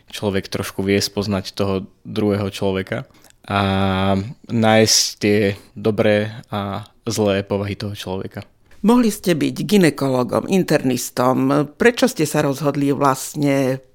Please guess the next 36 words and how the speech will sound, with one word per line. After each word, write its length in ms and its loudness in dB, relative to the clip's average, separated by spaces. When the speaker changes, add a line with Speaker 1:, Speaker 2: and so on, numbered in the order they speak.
Speaker 2:
byť 400 -2
očným 400 2
lekárom, 560 -2
oftalmológom? 960 -2
Čo 140 0
vás 180 0
na 80 0
tom 240 -2
lákalo? 480 -4
Speaker 1:
Už 160 -8
som 480 0
s 220 -10
tým 420 2
išiel 320 -4
študovať 400 0
medicínu, 640 -2
že 80 -4
ma 160 -4
zaujímali 560 0
oči 240 -6
a 560 0
už 160 -2
v 240 -12
princípe 400 -2
v 80 -4
druhom 320 4
ročníku 400 -4
som 240 -4
vedel, 240 -4
že 80 -8
by 80 -8
som 160 -8
sa 160 -8
chcel 240 -4
venovať 480 -6
oftalmológii 800 -2